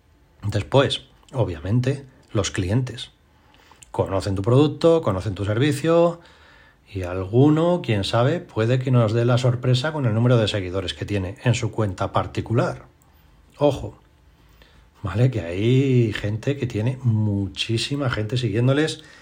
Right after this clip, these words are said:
y no son influencers profesionales, pero que podemos aprovecharlos, ¿vale? Y después, después de los clientes, tenemos también que cribar los seguidores que tenemos,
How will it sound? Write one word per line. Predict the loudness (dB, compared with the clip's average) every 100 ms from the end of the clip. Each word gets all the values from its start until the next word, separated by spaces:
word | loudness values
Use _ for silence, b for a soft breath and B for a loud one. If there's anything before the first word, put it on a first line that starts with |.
| B B -6
y | -2
no | 2 2
son | 4 4 4
influencers | 2 0 0 2 0 -2
profesionales, | -4 0 0 0 0 0 0 -4
pero | -4 -2 -2
que | -4
podemos | -6 -2 2 2 0 -12 _ _ _ -12
aprovecharlos, | 0 2 4 2 2 2 2 0 -10 -16 _ _ _ -20 _ _ _ _ b b b -10
¿vale? | -6 -6 -8 B B B B B B _
Y | 2 4 4 2
después, | -2 -4 -2 2 4 4 -2 -8
después | -8 -8 -6
de |
los | -6 -2
clientes, | 4 4 4 0 -6
tenemos | -4 -2 -2 -4 -12
también | -12 -6 -6 -6 -14 _ _ _
que | -6 -4
cribar | -4 0 0 0 -8 _ 0
los | 4 4 2 0
seguidores | -2 -2 0 0 -2
que | -6 -10
tenemos, | -10 -12 -14 -18